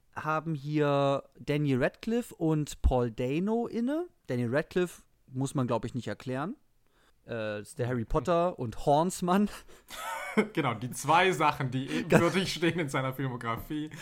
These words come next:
Speaker 1: Ja, ganz genau. Und Paul Dano,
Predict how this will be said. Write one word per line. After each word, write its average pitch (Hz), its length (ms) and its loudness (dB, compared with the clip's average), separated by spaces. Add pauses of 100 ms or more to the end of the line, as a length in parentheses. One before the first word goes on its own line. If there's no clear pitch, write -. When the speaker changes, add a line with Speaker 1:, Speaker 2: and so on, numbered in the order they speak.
(440)
Speaker 1:
Ja, 190 140 2
ganz 196 220 -2
genau. 165 280 -2 (560)
Und 214 440 -4
Paul 165 260 0
Dano, 254 600 0